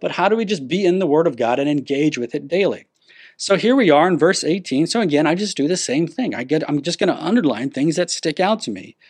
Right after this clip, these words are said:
Okay, so again, yesterday he said, okay, um, he talks about the Holy Spirit,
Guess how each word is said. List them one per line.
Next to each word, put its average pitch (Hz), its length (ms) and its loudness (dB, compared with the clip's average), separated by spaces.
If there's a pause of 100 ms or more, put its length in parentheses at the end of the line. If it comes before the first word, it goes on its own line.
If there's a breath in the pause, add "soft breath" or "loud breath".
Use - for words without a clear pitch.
(440 soft breath)
Okay, 196 320 2
so 185 300 2
again, 165 240 0
yesterday 180 500 0
he 196 80 -4
said, 170 260 0
okay, 180 340 -2
um, 151 280 0
he 143 60 -2
talks 170 240 -2
about 190 160 0
the 135 80 -6
Holy 202 260 2
Spirit, 190 580 -2